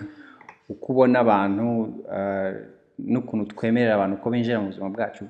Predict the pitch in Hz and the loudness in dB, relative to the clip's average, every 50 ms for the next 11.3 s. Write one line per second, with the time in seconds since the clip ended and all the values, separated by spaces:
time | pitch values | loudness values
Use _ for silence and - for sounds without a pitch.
0 | - - - - - 104 - - 92 92 - 98 95 - - 50 - - - - | -14 -14 -14 -12 -10 -8 -6 -6 -6 -6 -6 -6 -6 -4 -4 -4 -4 -6 -10 -16
1 | - _ 104 101 104 117 107 101 101 - - 110 104 104 110 110 - - - _ | -12 _ -8 -4 -2 -2 -2 -4 -6 -8 -6 -4 -4 -4 -4 -8 -12 -20 -20 _
2 | _ _ _ _ _ _ _ _ _ _ - 101 110 120 107 - - 101 101 110 | _ _ _ _ _ _ _ _ _ _ -8 -4 -2 -4 -4 -4 -6 -8 -6 -4
3 | 107 98 - 92 85 85 - - - - - - - - - 50 50 50 50 - | -4 -4 -4 -4 -4 -6 -6 -8 -8 -10 -10 -12 -12 -10 -10 -8 -8 -6 -6 -6
4 | - - 101 - - _ _ _ _ _ _ _ _ - - _ _ _ _ _ | -6 -8 -10 -14 -20 _ _ _ _ _ _ _ _ -20 -20 _ _ _ _ _
5 | _ _ _ 127 127 139 143 135 107 95 101 117 - - - - - _ _ _ | _ _ _ 6 8 10 10 10 8 6 4 0 -2 -8 -16 -20 -20 _ _ _
6 | _ _ _ _ _ _ _ - - _ - 95 95 92 - - 92 90 92 98 | _ _ _ _ _ _ _ -20 -20 _ -10 -10 -10 -8 -6 -4 -2 -2 -2 -2
7 | 107 104 - - - - - - - - - - - - 82 80 - - - - | -4 -6 -6 -12 -14 -12 -12 -10 -12 -12 -12 -14 -12 -10 -10 -10 -10 -12 -14 -16
8 | - - - - _ - - _ _ _ _ _ _ _ _ - - _ _ _ | -16 -18 -18 -20 _ -20 -20 _ _ _ _ _ _ _ _ -20 -20 _ _ _
9 | _ - 127 120 117 110 98 101 95 - - - 120 123 120 - - 151 139 120 | _ -6 -4 -2 -2 -2 -2 -4 -6 -6 -6 -2 -2 -2 -2 0 2 2 4 4
10 | 110 110 110 120 123 123 117 113 113 113 110 123 131 131 123 127 117 110 101 98 | 4 2 2 2 2 4 4 4 2 2 2 2 2 4 4 4 4 4 4 4
11 | 98 95 92 92 - | 2 2 2 0 -2